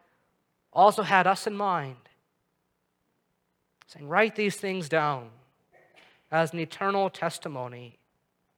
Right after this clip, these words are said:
so that they, my people might know me throughout the ages, so that my people might, might believe on the name of my Son and so become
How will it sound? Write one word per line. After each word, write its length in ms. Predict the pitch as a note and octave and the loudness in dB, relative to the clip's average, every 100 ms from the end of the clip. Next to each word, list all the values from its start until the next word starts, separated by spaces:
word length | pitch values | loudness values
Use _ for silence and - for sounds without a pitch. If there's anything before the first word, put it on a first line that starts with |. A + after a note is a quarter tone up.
| _ _ _ _ _ _ _ _ _ _ _ | _ _ _ _ _ _ _ _ _ _ _
so 100 | - | -6
that 180 | D#3+ C3+ | -4 -2
they, 260 | E3 F3 F3 | -2 -2 -4
my 240 | D#3+ E3 F3 | -4 -2 -2
people 340 | - F#3 D#3+ | -4 -2 -2
might 400 | D3 D3+ D3+ - | 0 -2 -4 -8
know 340 | D3+ D#3 D#3+ | -4 0 0
me 220 | D#3 C3 B2+ | -2 -8 -10
throughout 460 | - D#3 D#3+ D3+ | -4 0 0 -2
the 100 | E3 | -4
ages, 800 | D3+ D3+ C3 A#2 _ - - - _ _ _ _ _ _ _ | -6 -6 -10 -16 _ -20 -20 -20 _ _ _ _ _ _ _
so 80 | - | -6
that 120 | E3 | -4
my 240 | E3 F#3+ G#3 | 2 2 0
people 380 | - A#3 E3 D3 | -4 -4 -2 0
might, 380 | D#3+ E3+ D#3+ - _ _ _ | 2 0 -2 -10 _ _ _
might 300 | F3 F3+ D#3 | 0 0 0
believe 400 | D#3+ D#3+ G3+ G#3+ | -2 0 2 2
on 100 | F#3 | 2
the 60 | E3+ | 0
name 200 | E3 G3 | -2 -2
of 60 | G3+ | 0
my 160 | G3 | -2
Son 340 | F3+ - F#3+ D3+ | -4 0 0 0
and 120 | C#3+ | -2
so 180 | F#3+ F#3+ | -2 0
become 600 | F#3+ F#3+ F#3+ F3+ C#3 | 0 0 -2 -2 -10